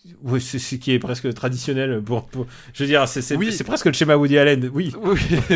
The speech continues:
Speaker 2: c'est
Speaker 1: Oui,
Speaker 2: ça.
Speaker 1: il a intérêt à dépressi-, genre à être dépressif, ouais. Et, euh, et lui, alors, il est, il est extraordinaire. Il est vraiment, Joaquin Phoenix, il le joue, euh, il le joue d'une justesse. Et je pense que, en plus, il a pas joué longtemps après, euh,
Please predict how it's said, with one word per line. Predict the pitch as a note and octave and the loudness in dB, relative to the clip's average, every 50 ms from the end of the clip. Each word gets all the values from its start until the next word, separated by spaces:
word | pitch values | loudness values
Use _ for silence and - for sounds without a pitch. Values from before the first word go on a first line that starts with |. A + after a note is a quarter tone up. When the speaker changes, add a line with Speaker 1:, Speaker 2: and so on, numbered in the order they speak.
| D3 - - D3+ | 2 2 0 -2
Speaker 2:
c'est | D#3 - D3+ | -2 0 4
Speaker 1:
Oui, | D#3 G3+ F#3+ F#3 E3 B2 | 4 6 6 6 4 2
Speaker 2:
ça. | B2 - - _ - - - - | 0 -6 -16 _ -20 -20 -10 -4
Speaker 1:
il | D#3+ D3 D#3 | 0 2 4
a | D3+ D3+ | 4 4
intérêt | D3 D#3 E3 D3+ E3+ | 4 2 2 2 2
à | F3 | 2
dépressi-, | D#3+ D#3+ D3 - C#3+ B2+ B2 E3 D#3 B2+ A#2+ C#3+ C#3 | 2 0 -2 -2 -4 -4 -4 -4 -4 -4 -4 -2 0
genre | C#3 C3+ B2+ | 0 2 2
à | C#3 | 0
être | C#3 C#3 | -2 -2
dépressif, | C3 C#3 C3+ - - B2 - B2 B2+ B2+ - B2 | -4 -6 -6 -4 -6 -6 -6 -6 -8 -6 -6 -8
ouais. | G#2+ A#2+ - - - - - - - - - - - _ _ _ _ _ _ _ _ _ _ _ _ _ _ _ _ _ _ _ - | -8 -8 -10 -12 -16 -16 -18 -18 -18 -20 -20 -20 -20 _ _ _ _ _ _ _ _ _ _ _ _ _ _ _ _ _ _ _ -6
Et, | D#3+ E3+ F3 E3+ E3+ | -2 0 2 2 4
euh, | D#3+ D#3 D#3 D#3 D#3+ D#3 D3+ D3+ D3+ D3 D3 - - - | 4 2 2 0 -2 -4 -4 -4 -6 -6 -8 -10 -4 -2
et | C#3+ | -2
lui, | C3 D3 D3+ F3+ A3 A3 E3 | -2 0 0 -2 2 2 4
alors, | A#2+ A#2+ C3 B2 A#2 | 4 4 4 2 2
il | G#2+ G#2 G#2 | 0 0 -2
est, | G2+ G2+ G2+ G#2+ A2+ - | -2 -2 -2 -4 -6 -8
il | C3+ A#2 A2 | -8 -6 -6
est | G#2+ G#2+ G#2 G2+ - | -6 -6 -8 -10 -10
extraordinaire. | - E3+ E3+ - - - C#3 A#2+ A2+ A#2+ A2 A2 A2 C#3+ F3 D#3 G#2+ - - _ _ _ | -10 -10 -10 -10 -8 -6 -6 -4 -4 -4 -6 -6 -6 -8 -8 -10 -12 -16 -20 _ _ _
Il | C3+ B2 A#2 A#2 | -16 -14 -10 -10
est | A#2 A#2 | -10 -8
vraiment, | A2+ A2+ A#2+ B2+ C#3+ A#2 | -8 -6 -6 -6 -6 -6
Joaquin | B2 C3+ A#2 A#2 B2+ A#2+ | -6 -6 -6 -6 -8 -6
Phoenix, | B2+ C3 C3 D3+ D#3+ - | -6 -6 -6 -6 -8 -10
il | - G#2+ G#2+ | -10 -8 -6
le | A2 A2+ | -6 -6
joue, | A2 A2+ C#3 E3 E3 C#3+ A#2+ | -6 -6 -6 -6 -4 -4 -4
euh, | A2+ G#2+ G#2+ G#2 G2+ | -4 -4 -6 -8 -8
il | A2 A2+ A2 | -10 -10 -8
le | A#2+ | -8
joue | A#2 A#2+ C#3+ | -8 -8 -8
d'une | C3+ B2 A2+ A2+ A2+ | -8 -8 -8 -8 -8
justesse. | A#2+ C3+ C#3 - - C#3 C#3 C#3 - - _ - - - - _ _ _ | -10 -10 -12 -8 -6 -6 -6 -6 -10 -16 _ -20 -20 -20 -20 _ _ _
Et | C3 B2 | -6 -6
je | B2 | -4
pense | - F3+ F3+ F3 - | -2 -4 -4 -4 -6
que, | F3 D3 B2 | -8 -10 -10
en | C#3+ D3 | -12 -12
plus, | B2+ - F#3+ - - C#3+ | -10 -10 -10 -10 -8 -8
il | C3 | -8
a | B2 | -6
pas | B2 E3+ E3+ | -6 -6 -8
joué | D#3+ D#3 D#3+ D#3+ D#3 | -6 -6 -6 -6 -6
longtemps | D3+ D#3+ E3 D#3 - E3+ E3+ E3+ D3+ | -6 -8 -10 -8 -8 -8 -6 -6 -6
après, | C3 B2+ - - D3+ C#3+ C#3 C3+ | -6 -8 -8 -8 -6 -4 -4 -4
euh, | B2 A2+ A2+ | -4 -4 -4